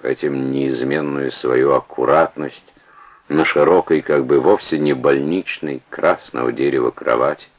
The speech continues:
и глядел в стену. Принесли обед. Больной покорно встал, вяло поел. Потом всё-таки переоделся, повесил костюм в шкаф,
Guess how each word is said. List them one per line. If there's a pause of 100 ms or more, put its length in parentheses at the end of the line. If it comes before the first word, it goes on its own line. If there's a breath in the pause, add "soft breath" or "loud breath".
(500 soft breath)
и
глядел
в
стену. (1080)
Принесли
обед. (1300)
Больной
покорно
встал,
вяло
поел. (640 soft breath)
Потом
всё-таки
переоделся,
повесил
костюм
в
шкаф,